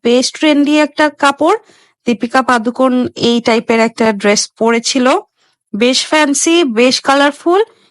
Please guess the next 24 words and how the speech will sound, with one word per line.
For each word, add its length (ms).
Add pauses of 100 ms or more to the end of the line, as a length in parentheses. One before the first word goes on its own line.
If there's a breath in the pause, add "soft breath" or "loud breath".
(120)
এগুলাকে 600
দুবাই 340
সিল্ক 280 (120)
পরে, 260
আই, 240 (120)
আহ, 200 (220)
দুবাই 320
সিল্ক 260
কাপড় 320
বলে 240
থাকে, 240
I 220
guess। 180 (640)
এগুলা 320 (120)
একশো 220
আশি 340
টাকা 260
গজ, 220
এবং 340
কাপড় 300
আমি 140
টেনে 320
টুনেও 360
দেখেছি 560